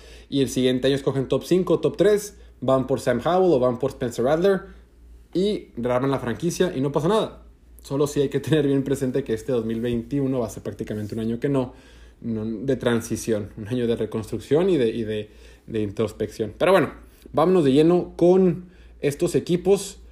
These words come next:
eh, de la, de la división sur de la americana.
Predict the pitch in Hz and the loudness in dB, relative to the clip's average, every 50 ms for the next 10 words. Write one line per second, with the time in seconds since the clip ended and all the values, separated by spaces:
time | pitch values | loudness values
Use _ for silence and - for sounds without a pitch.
0 | - - _ - - - - - - - _ - 123 117 117 117 113 113 113 113 | -20 -20 _ -20 -20 -20 -20 -20 -20 -18 _ -6 -4 -2 -2 -2 -2 -2 -2 -4
1 | - - - - 120 120 120 117 113 - - 120 117 113 113 113 113 113 - - | -6 -8 -10 -6 -2 0 0 0 -2 -4 -4 -2 0 2 2 2 0 0 -2 0
2 | 127 131 139 135 135 - 160 170 185 180 - - - - - - - - - - | 2 2 2 2 2 4 4 4 4 2 -2 -14 -18 -20 -20 -20 -20 -18 -10 -6
3 | 123 117 117 113 113 110 113 110 - 160 156 151 165 156 160 | -4 -2 0 0 0 -2 -2 2 2 4 4 4 2 0 -4